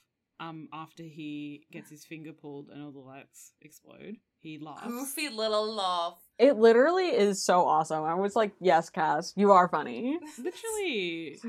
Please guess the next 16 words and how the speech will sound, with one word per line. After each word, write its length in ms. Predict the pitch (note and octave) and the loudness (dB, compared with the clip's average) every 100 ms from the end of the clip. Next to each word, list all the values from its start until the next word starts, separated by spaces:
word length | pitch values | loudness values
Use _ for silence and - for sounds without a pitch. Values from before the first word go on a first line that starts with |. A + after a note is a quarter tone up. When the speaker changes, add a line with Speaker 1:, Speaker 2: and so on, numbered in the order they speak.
| A3 _ _ | -14 _ _
Speaker 1:
He's 180 | - C#4+ | -8 -6
like, 160 | F#4 F4+ | -4 -4
"Look 240 | C#4 D4+ | -6 -8
what 120 | F#4+ | -8
I 140 | E4+ A3+ | -6 -6
can 160 | C#4 | -8
fucking 340 | B3+ G3+ A#3 A3+ | -10 -10 -8 -8
do. 600 | G#3+ C#4 E4 A3 E3+ C3 - | -6 -8 -6 -6 -6 -10 -10
I'm 160 | G3 | -8
doing 260 | G#3 G#3+ C4 | -8 -6 -6
a 40 | |
bit. 320 | A#3 A#3 C#4 | -8 -8 -10
You 160 | - A#3 | -10 -12
like 240 | C4 G#3 | -12 -12
bits." 580 | - E3 C#4+ - - - - | -14 -12 -12 -14 -20 -20 -12
Um, 320 | G3+ G3 F#3+ | -10 -10 -12